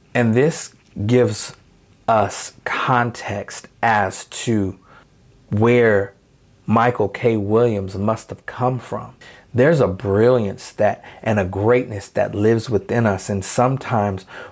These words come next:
we try to go for the only option we think can get us out of this situation by doing instead of being. For example,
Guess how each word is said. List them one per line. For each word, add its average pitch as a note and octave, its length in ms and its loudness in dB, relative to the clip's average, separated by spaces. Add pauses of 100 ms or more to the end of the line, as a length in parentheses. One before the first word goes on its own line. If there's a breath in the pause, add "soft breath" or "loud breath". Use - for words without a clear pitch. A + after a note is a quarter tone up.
(100 loud breath)
we A2 240 2
try A2+ 460 2
to - 160 -6
go G#2+ 300 0
for A2 260 -4
the G2 240 -8 (140)
only E3 600 2 (380 loud breath)
option G#2+ 720 -2
we D3 200 4
think - 600 -8 (960 loud breath)
can G#2 220 -2
get A#2 180 2
us A#2 200 0 (140)
out B2+ 240 2
of A2+ 140 -4
this G2+ 160 -6
situation G#2+ 1040 -4
by G2+ 240 0
doing G#2 600 -2
instead G2 420 -4
of A2+ 320 -8
being. B2 500 0 (140)
For C#3+ 280 2
example, C3 680 2